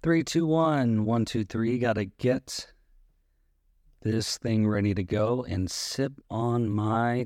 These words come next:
tea. All right, welcome to the Financial Purpose Podcast.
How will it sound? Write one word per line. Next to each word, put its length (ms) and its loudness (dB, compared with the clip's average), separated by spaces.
tea. 640 -4
All 140 6
right, 360 2
welcome 520 0
to 420 -2
the 320 -2
Financial 540 -2
Purpose 280 -4
Podcast. 1000 -6